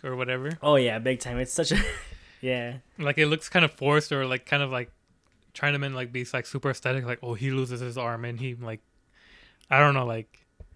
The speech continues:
Speaker 1: it's just weird, you know?
Speaker 2: Yeah, it's trying to kinda
Speaker 1: 'Cause
Speaker 2: be
Speaker 1: it seems
Speaker 2: like
Speaker 1: like he has both arms before he, like, does the instruments.
Speaker 2: Yeah,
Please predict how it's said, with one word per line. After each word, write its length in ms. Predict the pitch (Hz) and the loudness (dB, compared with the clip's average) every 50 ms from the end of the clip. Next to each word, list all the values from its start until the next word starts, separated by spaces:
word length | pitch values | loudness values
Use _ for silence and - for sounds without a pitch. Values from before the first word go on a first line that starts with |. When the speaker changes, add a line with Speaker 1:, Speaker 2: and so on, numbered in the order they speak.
| _ _ _ _ _ _ - - - - - _ _ _ - | _ _ _ _ _ _ -20 -20 -20 -20 -20 _ _ _ -4
Speaker 1:
it's 120 | - 135 147 | -4 0 0
just 140 | 147 127 127 | 0 0 0
weird, 400 | 127 127 123 113 107 107 120 - | 0 0 0 0 -2 -6 -10 -12
you 140 | 135 120 117 | -10 -6 -4
know? 80 | 117 117 | -2 0
Speaker 2:
Yeah, 140 | 226 233 220 | 2 4 4
it's 180 | 214 196 202 - | 4 2 4 2
trying 160 | 247 262 254 240 | 2 2 2 0
to 60 | - | 0
kinda 180 | - 233 240 233 214 | -2 -4 -2 -2 0
Speaker 1:
'Cause 20 | 196 - | 2 4
Speaker 2:
be 40 | - | 6
Speaker 1:
it 40 | 208 | 6
seems 240 | 208 202 185 175 - | 8 8 6 6 6
Speaker 2:
like 80 | 214 | 4
Speaker 1:
like 20 | - | 6
he 180 | 202 185 175 | 8 6 8
has 200 | 143 170 170 143 | 10 10 8 8
both 240 | 123 147 151 143 - | 8 4 4 4 4
arms 580 | 135 135 143 135 123 117 117 123 - - - - - 139 131 123 _ | 4 4 4 4 2 0 -4 -8 -10 -12 -16 -14 -10 -10 -10 -10 _
before 420 | - 143 135 127 - - 131 131 123 | -6 -4 -4 -4 -2 -2 -2 -2 0
he, 140 | 131 131 120 | -2 -2 -4
like, 180 | 113 113 110 _ _ _ _ _ - - - _ | -4 -6 -10 _ _ _ _ _ -20 -20 -16 _
does 160 | - 131 120 127 | -4 -4 -2 -2
the 60 | 123 | -6
instruments. 640 | 120 120 - - 127 117 110 113 117 - - - _ _ _ - - - - - _ _ _ _ - | -8 -8 -8 -10 -10 -10 -10 -12 -14 -16 -18 -20 _ _ _ -20 -20 -20 -20 -20 _ _ _ _ -4
Speaker 2:
Yeah, 560 | 147 135 131 127 131 127 127 127 131 131 | 0 2 4 4 4 4 2 0 0 -2